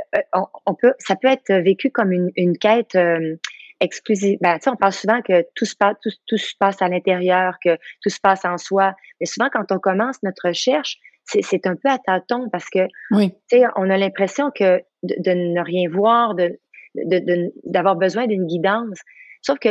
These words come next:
Speaker 1: la guidance, elle est quotidienne. Tu sais, euh, au-, auprès de nos, auprès de nos familles, euh, euh, euh, dans juste la manière dont on va porter les poubelles sur le trottoir, est-ce qu'on le fait en
Speaker 2: <laughs>
Speaker 1: conscience ou non, est-ce qu'on a mis les choses au recyclage, est-ce qu'on composte ? Tu sais, c'est, c'est, c'est une série de gestes comme ça qui fait que, euh,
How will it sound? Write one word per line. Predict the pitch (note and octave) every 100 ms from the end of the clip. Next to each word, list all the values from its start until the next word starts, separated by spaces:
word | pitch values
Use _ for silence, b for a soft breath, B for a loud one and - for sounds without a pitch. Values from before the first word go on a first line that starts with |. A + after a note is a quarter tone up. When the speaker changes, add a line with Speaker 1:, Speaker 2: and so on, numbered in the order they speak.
| -
Speaker 1:
la | G3 G3
guidance, | G#3 C4 F4+ F#3+
elle | F3
est | -
quotidienne. | B3+ B3+ - E3+ G#3 A3+ F#3+ D#3 _ _ b -
Tu | C#4+
sais, | - F#3
euh, | F3+ -
au-, | G#3+ G#3+
auprès | - C4+
de | A#3+
nos, | G#3+ G#3
auprès | G3+ G3 A#3+ A#3
de |
nos | G3+
familles, | F#3 A#3+ A#3+ B3 B3+ B3 G3
euh, | F3 - B B
euh, | F#3 F#3 - F3 - B -
euh, | - - - F3+
dans | F#3 F#3+ G3+ -
juste | G3+ G#3 C4+
la | G#3
manière | G3+ G3+ C4+
dont | G#3
on | G3
va |
porter | F#3+ G3 -
les | A3+ G3+
poubelles | - A#3+ B3+
sur | A#3 A3
le | G#3+
trottoir, | F#3+ G#3+ A#3+ C4+ C4
est-ce | -
qu'on | - B3+
le | -
fait |
en | B3+
Speaker 2:
<laughs> | C4 A#3
Speaker 1:
conscience | A3+ B3+ B3+ -
ou |
non, | B3+
est-ce | C4+
qu'on | A3+
a | G#3+ A3
mis | A#3+
les | A#3+
choses | A#3+
au | A#3 G#3
recyclage, | - B3+ B3
est-ce | G3
qu'on | G3 G3
composte ? | G3 G3 C4 - B B B -
Tu | D4+
sais, |
c'est, | - -
c'est, | G3
c'est | - G3
une |
série | F#3 - F4 D4
de | F#3+
gestes | A#3 D4 -
comme | G3+
ça | - D4+
qui | -
fait | - D#4
que, |
euh, | C4